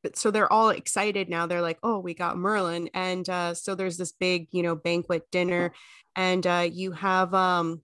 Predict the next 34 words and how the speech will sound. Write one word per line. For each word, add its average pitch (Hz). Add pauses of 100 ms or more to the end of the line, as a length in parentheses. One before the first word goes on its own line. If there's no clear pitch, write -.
Jules, 240 (200)
who 196
is, 185
like, 180
the 185
public 202
figurehead 196
of 180 (140)
the, 170 (120)
the 175
Nice 170
Institute, 180 (440)
<clears throat> 302
who 220
again 190
is 180
a, 170
a 175
kind 175
of, 165 (460)
uh, 170
dig 185
at 165
H 190
G 185
Wells, 175
the 175
way 165
that 156
they 160
describe 156
him. 160 (180)
And 214 (280)
quickly 254